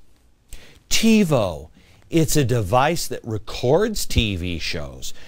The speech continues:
You can play it back anytime you want when you're in your little feety pajamas there in California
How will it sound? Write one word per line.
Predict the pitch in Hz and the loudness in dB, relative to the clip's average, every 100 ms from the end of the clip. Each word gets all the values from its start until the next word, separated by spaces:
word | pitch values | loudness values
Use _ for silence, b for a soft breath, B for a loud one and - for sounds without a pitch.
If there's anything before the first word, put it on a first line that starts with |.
| B B | B B
You | 302 | 2
can | - 180 | 4 2
play | 120 - 170 139 | 2 0 0 2
it | 127 - | 0 0
back | 160 143 - - | -2 -2 -6 -6
anytime | 196 175 123 - 185 170 | -2 -2 -2 -2 -2 0
you | 127 120 | 2 0
want | 110 160 254 - | 0 -4 -4 -2
when | 147 127 | 0 0
you're | 117 120 | 2 2
in | 123 | 2
your | 120 117 | 2 2
little | 117 120 107 | 2 2 2
feety | - - - 359 339 160 - | -4 -2 2 4 6 4 4
pajamas | 139 101 110 123 110 104 90 | 2 2 0 0 0 -4 -6
there | 92 127 113 | -4 -2 0
in | 101 | -4
California | - 120 123 104 - - 143 294 | -4 -2 -2 -4 -8 -8 -8 -8